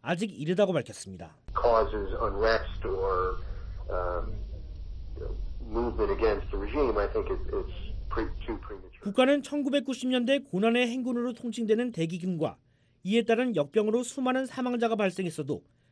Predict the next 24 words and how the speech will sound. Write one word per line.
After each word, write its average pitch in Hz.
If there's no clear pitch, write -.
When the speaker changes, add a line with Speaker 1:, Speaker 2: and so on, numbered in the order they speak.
Speaker 1:
체제 254
안정을 220
유지해왔다는 196
설명입니다. 117
따라서 254
신종 285
코로나 277
바이러스로 240
인한 247
사회적 262
불안 220
요소가 214
포착되지 226
않은 208
현 233
상황에서 185
내부의 214
정치적 175
격변을 202
예단하기는 185
어렵다고 156
클링넌 247
선임연구원은 214
밝혔습니다. 101